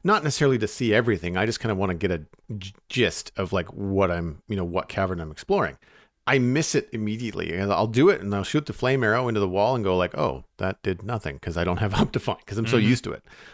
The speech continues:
Speaker 1: Um, Steve S actually wrote in with a very similar thought on, uh, the problematic of dark caves, uh, that we're gonna talk about in just a minute, um, and projectile light sources, and how in-, that would help deal with, like, these massive areas of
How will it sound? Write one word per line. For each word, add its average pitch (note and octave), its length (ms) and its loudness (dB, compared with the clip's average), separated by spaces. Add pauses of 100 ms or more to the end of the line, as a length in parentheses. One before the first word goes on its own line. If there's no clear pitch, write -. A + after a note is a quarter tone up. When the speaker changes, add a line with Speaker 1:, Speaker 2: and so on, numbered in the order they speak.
(120)
Speaker 1:
Um, G#2 360 0
Steve F#3+ 280 2
S C3+ 240 2
actually G2+ 240 0
wrote G2+ 200 2
in G2+ 120 2
with F2 100 -2
a E2+ 40 -6
very G#2+ 200 2
similar G#2+ 600 0 (280)
thought G#2+ 460 2
on, F#2 440 0
uh, F2+ 140 2
the F2 100 -6
problematic G#2+ 580 0
of E2 180 -10
dark G2 340 0
caves, G2 580 0
uh, G2 80 -2
that F#2+ 100 0
we're G2 60 -2
gonna F#2+ 140 -2
talk F#2+ 180 -2
about F#2+ 280 -4
in F2+ 80 -10
just F2+ 140 -8
a F2+ 60 -8
minute, F#2 200 -4 (380)
um, F#2 480 0
and F#2+ 320 -2
projectile G2 460 0
light A2 200 0
sources, F#2+ 440 -2 (280)
and G#2+ 120 0
how A#2+ 260 2
in-, A#2+ 160 -2 (400)
that A2+ 300 0
would G#2+ 120 2
help A2 380 -2
deal A2+ 340 4
with, F#2+ 280 2
like, F#2 160 0
these F2 220 -6
massive F#2 760 -2
areas F#2 560 0
of E2+ 240 -4